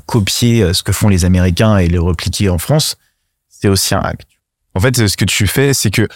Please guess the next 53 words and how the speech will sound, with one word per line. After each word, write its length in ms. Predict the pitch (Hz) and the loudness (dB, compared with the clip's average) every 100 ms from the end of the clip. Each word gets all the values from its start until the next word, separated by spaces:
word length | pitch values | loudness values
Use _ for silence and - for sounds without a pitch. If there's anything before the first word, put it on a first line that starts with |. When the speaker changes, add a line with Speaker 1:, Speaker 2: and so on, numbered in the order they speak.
| - - | -6 -4
Speaker 2:
là, 140 | 104 - _ _ - | -4 -6 _ _ -6
tu 140 | 104 | -4
combats, 420 | - 117 127 143 170 _ - | 0 2 2 0 -2 _ -4
moi, 100 | 104 | -2
ce 80 | - | 0
que 80 | |
je 60 | 110 | -2
comprends, 180 | 104 139 | 0 0
c'est 120 | - | 0
que 80 | - | -4
tu 80 | - | -2
combats 300 | 107 107 131 | 0 2 0
cette 280 | 98 - | -2 -2
idée, 240 | 98 107 123 - _ _ _ _ | 0 2 0 -4 _ _ _ _
euh, 100 | 85 | -4
très 260 | 82 - 95 | -2 0 0
erronée 340 | 90 104 135 - _ | 2 2 2 -2 _
du 260 | 107 98 107 | -4 0 2
hack 260 | 127 - - _ _ | 0 -4 -12 _ _
comme 160 | 104 101 | 0 2
étant 380 | 98 113 117 113 _ _ _ _ _ - | 2 2 0 -2 _ _ _ _ _ -6
un 180 | 98 101 | -4 0
hack, 320 | 104 110 - | -2 -2 0
euh, 200 | 98 92 | 2 2
co-, 140 | 87 - 57 | 0 -6 -8
voilà, 240 | 92 95 87 - | -2 0 -2 -2
comme 160 | 95 | -2
étant 140 | 95 104 | 0 2
quelque 160 | 101 | 0
chose, 240 | - 101 95 | 0 0 2
euh, 220 | 90 85 - _ _ _ | 0 0 -4 _ _ _
en 80 | 98 | -4
stock 380 | - 120 - - - | -2 -2 -4 -10 -6
que 100 | 104 | -2
tu 100 | 98 | 0
vas 80 | |
faire 140 | 90 90 | 0 0
une 120 | 98 92 | 0 0
fois, 200 | 110 110 | 0 -2
que 40 | |
tu 100 | - | -2
vas 40 | |
découvrir 500 | 87 87 95 92 101 | -2 -2 -2 0 0
un 80 | 90 | 0
petit 120 | 92 | 0
peu 100 | 101 | -2
par 240 | 87 90 92 | 0 0 0
sérendipité, 500 | - 92 85 82 107 | -2 -2 -2 -4 -2
par 140 | 98 | -2
hasard, 220 | 90 104 113 | 0 0 0
en 80 | |
fait, 260 | 98 110 - _ _ _ - | 0 -4 -6 _ _ _ -4
euh, 140 | 90 | -4